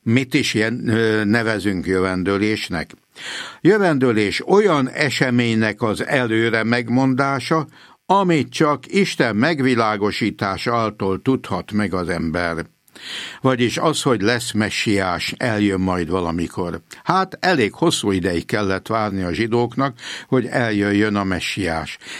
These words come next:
Viszont az is érdekes, hogy az Úr Jézus idejében már feszültségig, pattanásig feszült volt a, a, az emberek várakozó lelkesedése, hogy bizonyára most kell eljönni a messiásnak. Megérezték.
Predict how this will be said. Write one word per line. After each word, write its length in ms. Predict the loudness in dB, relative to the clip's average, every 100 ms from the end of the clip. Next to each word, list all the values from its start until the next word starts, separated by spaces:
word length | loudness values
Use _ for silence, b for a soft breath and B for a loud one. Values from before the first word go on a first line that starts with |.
| B
Viszont 380 | 0 2 2 2
az 160 | 2 2
is 160 | 2
érdekes, 680 | 0 0 -2 -2 0 -2 -4 B B B
hogy 140 | 2 2
az 180 | 2
Úr 180 | 2 2
Jézus 380 | 2 2 0 0
idejében 640 | 0 0 0 0 0 0
már 380 | 0 2 0 -4 B B B _ -6 -4
feszültségig, 1040 | 0 0 2 2 2 2 2 2 2 -2 -4 -2 -2 2 0 2 0 0 0
pattanásig 760 | 0 0 0 0 0 -2 -4 -2
feszült 500 | -2 0 2 2 2
volt 280 | 0 0 0
a, 140 | -4 B B -4
a, 60 | -2
az 600 | 0 -2 -2 0 0 2
emberek 520 | 0 0 0 -2 0
várakozó 880 | 0 2 0 0 0 2 4 4 4
lelkesedése, 960 | 2 0 -2 -4 -2 0 0 0 0
hogy 220 | 0 0 -2 B B 4
bizonyára 800 | 4 6 2 2 0 0 -2
most 260 | -2 -2 -2
kell 200 | -2 0
eljönni 520 | 0 0 0 0 0
a 100 | 0
messiásnak. 800 | -2 -4 -4 -4 -4 -6 -6 -6
Megérezték. 960 | -2 -2 -2 -4 -2 -4 -4 -4 -4